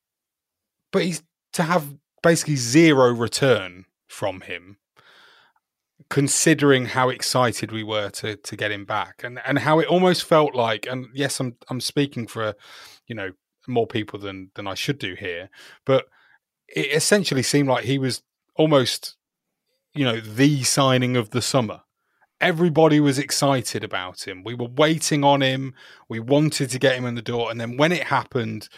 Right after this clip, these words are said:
there was a big deal made of it, you know, by the club's media department and everything like that. And, and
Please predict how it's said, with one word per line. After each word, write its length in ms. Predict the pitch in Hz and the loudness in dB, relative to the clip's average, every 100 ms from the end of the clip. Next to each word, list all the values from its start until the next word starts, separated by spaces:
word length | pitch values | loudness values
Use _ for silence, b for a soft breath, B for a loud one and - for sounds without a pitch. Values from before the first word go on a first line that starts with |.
| B B B | B B B
there 100 | 120 | -2
was 100 | 117 113 | 0 0
a 60 | |
big 440 | 104 - 160 127 113 | 0 4 4 2 0
deal 280 | 135 127 | 2 4
made 320 | 123 120 117 117 | 0 -2 -4 -4
of 200 | 113 113 | -6 -4
it, 240 | 110 - _ | -6 -8 _
you 160 | 123 110 | -8 -4
know, 300 | 104 104 101 | -4 -4 -6
by 220 | - 117 113 | -6 -4 -6
the 80 | 110 | -10
club's 500 | - 120 113 101 117 | -6 -2 -2 -4 -8
media 480 | 113 110 110 104 | -6 -6 -6 -8
department 720 | 104 101 113 110 107 107 104 101 | -10 -10 -6 -6 -6 -8 -10 -10
and 100 | 107 | -10
everything 380 | 104 101 - 104 | -10 -12 -16 -10
like 200 | 101 104 | -10 -6
that. 220 | 107 95 - | -6 -6 -10
And, 180 | 123 123 - | -12 -12 -6
and 220 | 139 143 | -4 -4